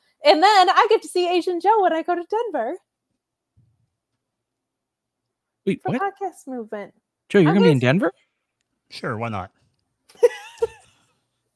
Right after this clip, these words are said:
Speaker 1: He's gonna be close enough too. He's gonna
Speaker 2: You didn't
Speaker 1: come
Speaker 2: clear
Speaker 1: hang
Speaker 2: this
Speaker 1: out.
Speaker 2: with me.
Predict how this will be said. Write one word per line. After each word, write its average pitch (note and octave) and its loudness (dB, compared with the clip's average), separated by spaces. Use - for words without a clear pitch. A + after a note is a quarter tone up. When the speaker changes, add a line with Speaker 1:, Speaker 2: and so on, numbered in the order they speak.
Speaker 1:
He's F4+ 4
gonna G4+ 2
be G#4 2
close G4 -2
enough F4 -4
too. D4 -2
He's C#4+ -10
gonna E4 -10
Speaker 2:
You C#3+ -4
didn't G3 2
Speaker 1:
come - -6
Speaker 2:
clear C#3 2
Speaker 1:
hang A2+ 0
Speaker 2:
this G2+ -4
Speaker 1:
out. - -10
Speaker 2:
with F2+ -8
me. F2+ -8